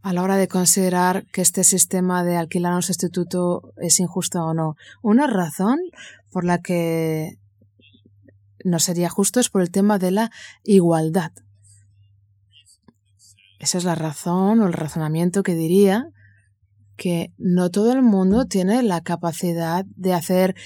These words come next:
esa elección de alquilar a un sustituto, porque hay personas que no se lo pueden permitir. Pero ahora tenemos un segundo argumento que es diferente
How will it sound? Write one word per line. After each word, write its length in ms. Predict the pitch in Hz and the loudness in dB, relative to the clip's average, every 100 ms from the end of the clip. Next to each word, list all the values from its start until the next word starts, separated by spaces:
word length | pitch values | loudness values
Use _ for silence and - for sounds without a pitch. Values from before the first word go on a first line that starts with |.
| - - | -14 0
esa 360 | 185 185 170 | 2 4 2
elección 580 | 165 156 156 - 226 311 | 0 -2 -4 -4 -2 0
de 80 | 202 | 0
alquilar 560 | 170 165 165 170 165 165 | -2 -4 -4 -2 -2 0
a 80 | |
un 80 | 165 | -2
sustituto, 560 | 160 - 165 214 254 269 | -2 -4 -2 -2 0 0
porque 240 | 175 170 | -2 -2
hay 100 | 170 | -4
personas 380 | 170 185 202 233 | -2 -2 0 -2
que 140 | - | 0
no 80 | 185 | -2
se 120 | 175 | 0
lo 80 | 233 | -2
pueden 260 | 202 170 160 | -2 -6 -6
permitir. 500 | 160 156 151 156 151 _ _ _ _ _ _ _ _ _ _ _ _ _ _ _ - _ | -8 -8 -8 -12 -14 _ _ _ _ _ _ _ _ _ _ _ _ _ _ _ -20 _
Pero 260 | 190 170 160 | 0 0 0
ahora 340 | 175 277 349 _ _ _ _ | 0 0 -2 _ _ _ _
tenemos 640 | - 202 208 233 247 254 - | -8 -2 2 4 4 2 0
un 640 | 233 247 240 208 185 175 - - - - _ _ 285 - | 2 4 4 2 -2 -4 -14 -20 -20 -20 _ _ -20 -10
segundo 460 | - 196 196 262 | -4 -2 2 2
argumento 460 | 220 175 180 277 262 | 2 0 0 0 0
que 60 | 208 | -2
es 80 | |
diferente 840 | 196 185 185 214 269 214 175 165 | -2 -2 0 2 2 0 -2 -6